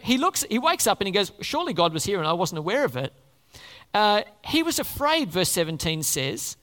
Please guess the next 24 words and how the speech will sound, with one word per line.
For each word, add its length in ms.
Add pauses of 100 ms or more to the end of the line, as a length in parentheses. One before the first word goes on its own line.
(320)
and 100
he 40
said, 220
"How 280
awesome 500
is 100
this 180
place?" 520 (400)
Uh, 140
not 240
in 120
the 100
kind 220
of 240 (880)
slang 460
of 260
Australian 840
vernacular 520
at 80
the 80
moment, 280
"Oh, 180
that's 240
awesome." 520